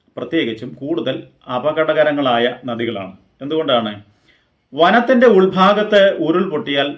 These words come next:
വളരെ പെട്ടെന്ന് ഈ നദികളിലൂടെ വെള്ളവും പാറയും ഒക്കെ ഒലിച്ചു വരും. അതേപോലെ തന്നെ ഉയരത്തിൽ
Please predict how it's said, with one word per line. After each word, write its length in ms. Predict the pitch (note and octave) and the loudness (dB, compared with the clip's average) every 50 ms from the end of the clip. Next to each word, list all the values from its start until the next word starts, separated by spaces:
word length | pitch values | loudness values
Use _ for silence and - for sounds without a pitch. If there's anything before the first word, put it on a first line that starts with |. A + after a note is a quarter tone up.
| - A#2+ | -14 -6
വളരെ 320 | A2+ A#2 - E3 G3+ A#3+ | -2 0 0 2 2 2
പെട്ടെന്ന് 440 | A#3 - D3 - C#3 B2 B2 B2+ C3+ C#3 - - | 0 0 -2 -4 -2 -4 -4 -4 -6 -8 -10 -10
ഈ 100 | - C3+ D#3+ D3+ C3 | -8 -8 -6 -4 -6
നദികളിലൂടെ 600 | A#2+ B2 C3+ C#3 C#3 C3 A#2+ A2+ A2 A2 A2+ A#2+ - - - - | -6 -4 -4 -4 -4 -4 -6 -6 -6 -6 -6 -6 -8 -10 -14 -16
വെള്ളവും 560 | A#2+ A2 A#2+ A#2 A#2 B2+ C3+ C3 A#2+ - - - - | -10 -10 -8 -8 -6 -6 -6 -8 -8 -10 -12 -12 -12
പാറയും 480 | A#2 A2 A2+ A#2 A#2 A#2+ A#2+ A2+ A2 A2 - | -10 -10 -8 -8 -10 -10 -10 -12 -14 -16 -16
ഒക്കെ 220 | - A#2 - - A#2+ A#2+ | -18 -18 -18 -16 -14 -12
ഒലിച്ചു 240 | A#2+ A2+ A2 A2 - G2+ | -12 -12 -12 -14 -16 -16
വരും. 180 | - - - _ _ _ _ _ _ _ _ _ _ _ _ _ _ | -16 -18 -20 _ _ _ _ _ _ _ _ _ _ _ _ _ _
അതേപോലെ 360 | C#3+ D#3+ G3+ G#3+ G#3+ A3+ A#3 A#3 A#3 | 0 2 2 4 4 4 4 2 2
തന്നെ 140 | A3+ A#3+ A3 F3 D#3+ D#3+ | 2 0 0 0 2 2
ഉയരത്തിൽ 480 | E3 F3+ G3+ A3+ B3+ B3+ B3 - C4 | 4 4 6 6 6 4 4 2 2